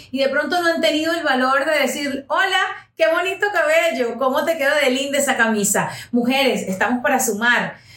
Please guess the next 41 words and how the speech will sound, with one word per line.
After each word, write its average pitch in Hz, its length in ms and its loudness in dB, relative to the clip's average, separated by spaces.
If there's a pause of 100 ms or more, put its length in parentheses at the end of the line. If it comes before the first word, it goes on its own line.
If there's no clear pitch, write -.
(140)
no 311 360 0
para 294 200 2
ir 262 160 -2
por 294 140 0
la 247 120 2
vida 269 520 0
buscándole 247 460 0
una 247 540 0
quinta 277 480 -2
pata 262 420 0
al 220 300 -2
gato 262 500 0 (240)
o 208 600 0
qué 247 100 0
sé 240 160 0
yo 202 160 0
qué, 208 240 2
esas 226 240 -2
cosas 220 400 -2
feas 220 320 0
que 208 140 -2
nos 190 200 0
desdicen 208 560 0
como 202 240 2
mujer. 185 400 2 (280)
Valeria, 247 520 0 (220)
si 262 160 -2
tuvieras 294 280 0
que 359 120 0
contarle 311 400 2
a 311 40 0
la 277 120 0
gente 247 500 2
qué 269 140 0
te 269 140 0
ha 262 80 2
hecho 269 420 0
más 247 340 0
fuerte 247 420 0
y 247 100 0
fabulosa 196 760 0